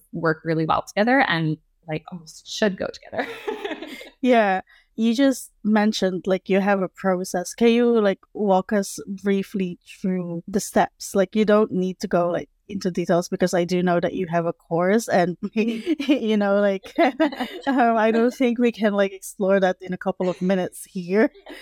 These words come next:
Speaker 2: <laughs> So just, like, a small process on, so that we have a little bit of an overview. If someone who is completely new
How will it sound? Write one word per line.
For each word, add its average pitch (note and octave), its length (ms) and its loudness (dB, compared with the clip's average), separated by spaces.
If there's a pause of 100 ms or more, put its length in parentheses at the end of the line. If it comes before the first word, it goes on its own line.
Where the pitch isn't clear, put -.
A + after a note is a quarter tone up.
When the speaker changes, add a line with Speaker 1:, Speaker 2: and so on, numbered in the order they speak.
(220)
Speaker 2:
<laughs> D4+ 280 2 (500)
So A#3 340 0 (100)
just, C#4 220 2
like, D#4 220 2
a C#4 40 4
small A3+ 380 2
process G#3 640 0
on, G3 420 0 (300)
so G#3+ 160 0
that G3+ 260 2
we G#3 220 0
have G3+ 200 2
a A3 60 2
little G#3 220 4
bit G3+ 160 -4
of F#3+ 220 2
an F#3+ 100 2
overview. F3+ 680 -4 (120)
If - 340 -20
someone G3 420 2
who F#3 500 -6 (120)
is G3 240 -6
completely B3+ 540 0
new A3 340 2